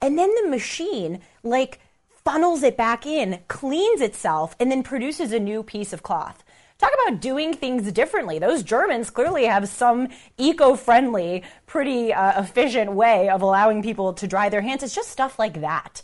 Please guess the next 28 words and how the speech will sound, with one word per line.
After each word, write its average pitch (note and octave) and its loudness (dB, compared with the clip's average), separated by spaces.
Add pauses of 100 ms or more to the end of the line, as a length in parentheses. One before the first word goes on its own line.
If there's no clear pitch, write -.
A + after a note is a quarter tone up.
(320)
Obviously, C4+ 2
I'm G#3 0
going G3 -2
to F#3 -4
talk F#3 -4
to F3 -8
you - -4
about E3 0
my D#3 -8
bigger E3 -4
takeaways D#3 -6
about D3 -10
freedom, G3+ -2
about D3+ -8 (180)
historical F3+ -2
memory, G#3 -2
but G3 -6
even D4+ -4
just D4+ -8
seeing F#3+ -4
the F#3 -4
way G#3 2
that A3+ -2
people G#3+ -4
dry F#3+ 0
their F#3+ -2
hands F#3+ -4
differently E3+ -6